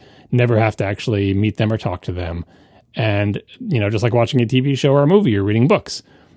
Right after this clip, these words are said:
that is an ideal relationship with creations and creators for a lot of people. But for other people, it isn't. And they want to talk to people and have an exchange and, you know, socialize essentially only over the computer.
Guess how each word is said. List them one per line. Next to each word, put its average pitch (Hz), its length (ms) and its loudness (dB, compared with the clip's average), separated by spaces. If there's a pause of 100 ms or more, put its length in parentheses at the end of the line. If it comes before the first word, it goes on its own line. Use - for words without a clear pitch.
(120)
that 147 300 4
is 135 120 4
an 131 100 6
ideal 120 380 6
relationship 117 640 0 (400)
with 107 320 0
creations 107 560 0
and 98 80 -2
creators 101 460 0
for 98 160 -2
a 95 60 -2
lot 95 200 -4
of - 80 -12
people. 190 380 0 (320)
But 110 160 -2
for 113 100 -2
other 180 140 4
people, 104 360 -2
it 160 120 2
isn't. 214 260 2
And 104 100 -2
they 110 60 2
want 104 280 0
to 120 140 0
talk 143 260 -2
to - 80 -2
people 160 300 0
and 156 80 2
have 156 200 2
an 160 80 0
exchange 170 560 -2
and, 110 380 -2
you 131 160 -2
know, 117 420 0 (160)
socialize 117 600 0
essentially 104 600 -4
only 110 360 -2
over 120 220 0
the 139 80 2
computer. 143 460 2